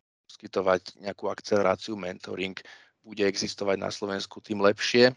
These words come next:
To je presne to, čo som myslel, keď som hovoril o úlohe súkromného sektora, že my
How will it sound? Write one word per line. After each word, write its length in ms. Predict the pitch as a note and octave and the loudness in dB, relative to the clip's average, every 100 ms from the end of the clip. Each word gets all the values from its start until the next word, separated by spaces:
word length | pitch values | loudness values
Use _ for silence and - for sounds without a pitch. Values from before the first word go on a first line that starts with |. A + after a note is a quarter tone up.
| _ _ _ _ _ - _ _ _ _ - | _ _ _ _ _ -20 _ _ _ _ -4
To 160 | A#2 | 2
je 80 | A2 | 2
presne 560 | G2+ F2 F2+ - A2 F#2+ | 2 2 2 0 -4 -4
to, 160 | F#2 | -6
čo 80 | - | -12
som 240 | - F#2 F2 | -16 -20 -20
myslel, 400 | E2+ - G#2 F#2+ | -12 -2 -2 -2
keď 80 | |
som 180 | G2 G2 G2+ | -10 -12 -12
hovoril 320 | F#2+ F#2 G2 | -8 -6 -6
o 160 | G2 F#2 | -6 -8
úlohe 480 | G2 G2 G2 G2+ F#2 - - _ - | -8 -10 0 0 0 -10 -18 _ -20
súkromného 640 | G2+ - G2+ G2 G2 G#2 | -10 0 0 2 0 0
sektora, 640 | - F2+ - - G2 G2+ G#2+ - - - C#3+ | 2 2 0 0 6 6 4 0 -2 -10 -4
že 240 | G#2+ F#2 - - _ - G2+ - - G2+ F2+ G#2+ | 0 0 -2 -14 _ -14 -14 -14 -16 -16 -14 -6
my 400 | A#2 B2+ B2+ | 0 0 0